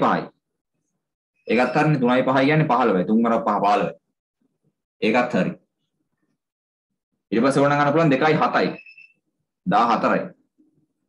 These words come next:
දෙවරක් හත දාහතරයි. ඒකත් ගන්න පුළුවන් ඒ වගේ. ගුණාකාරයක් ලෙස ලියන්න පුළුවන් නේ කියලා.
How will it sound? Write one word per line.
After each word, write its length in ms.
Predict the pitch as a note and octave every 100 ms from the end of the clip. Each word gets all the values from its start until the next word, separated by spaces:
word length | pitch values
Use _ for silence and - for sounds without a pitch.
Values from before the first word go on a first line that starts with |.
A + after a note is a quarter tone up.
| _ _ _ -
දෙවරක් 420 | G2 A2 A#2 -
හත 200 | A#2 A#2 A2
දාහතරයි. 420 | G#2 G2 F#2 F2+
ඒකත් 240 | F#2+ -
ගන්න 220 | A2+ A2 G2+
පුළුවන් 220 | F2 F2+
ඒ 100 | G2+
වගේ. 180 | F2+ E2 _ _ _ _ _ _ _ - - _ _ _ _ _ _ _ _ -
ගුණාකාරයක් 680 | G#2 A2 A2 A2+ A2+ A2+
ලෙස 120 | B2 B2
ලියන්න 260 | A2 A2 A2+
පුළුවන් 260 | A#2 C3 C3
නේ 100 | A2
කියලා. 180 | G2